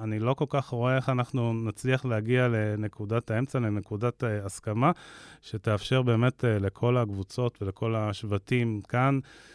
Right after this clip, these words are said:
אה, לחיות בהרמוניה. אני לא, לצערי הרב, אני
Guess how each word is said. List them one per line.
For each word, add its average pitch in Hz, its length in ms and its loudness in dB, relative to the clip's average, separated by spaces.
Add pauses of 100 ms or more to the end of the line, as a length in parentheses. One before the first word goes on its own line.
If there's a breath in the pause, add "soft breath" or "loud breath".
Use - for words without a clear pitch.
(260 loud breath)
אה, 107 180 2
לחיות 110 400 2
בהרמוניה. 107 640 4 (180)
אני 104 180 -2
לא, 113 360 0
לצערי 113 400 2
הרב, 120 320 6
אני 110 280 2